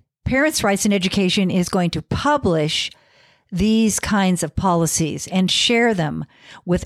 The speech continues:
everyone across this country. You can take the policy from another board and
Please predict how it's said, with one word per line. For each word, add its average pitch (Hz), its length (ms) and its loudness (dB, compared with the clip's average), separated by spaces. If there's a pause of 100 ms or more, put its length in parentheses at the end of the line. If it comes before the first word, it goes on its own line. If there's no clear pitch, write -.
everyone 185 760 0 (540)
across 185 520 0
this 175 240 0
country. 175 640 0 (560)
You 190 180 4
can 269 220 0
take 285 260 0
the 285 80 -2
policy 233 560 2
from 190 260 0
another 170 340 2
board 165 520 0 (480)
and 175 540 0